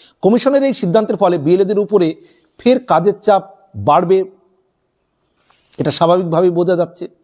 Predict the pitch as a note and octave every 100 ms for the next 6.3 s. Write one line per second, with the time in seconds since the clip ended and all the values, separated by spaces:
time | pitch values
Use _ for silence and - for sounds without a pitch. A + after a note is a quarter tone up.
0 | _ _ - C#3 E3+ E3+ E3+ E3+ E3 E3+
1 | E3 F3 D#3+ F3+ F3 - F3+ F3+ E3 A3
2 | - - - _ - G3 G#3+ G#3+ - -
3 | _ _ _ _ _ _ _ _ _ _
4 | _ _ F#3 G3+ G#3+ G#3+ G3+ G#3 G3+ F#3+
5 | F3 F3+ - D#3+ F#3+ F#3+ F#3+ F#3 F#3+ F#3+
6 | E3+ E3+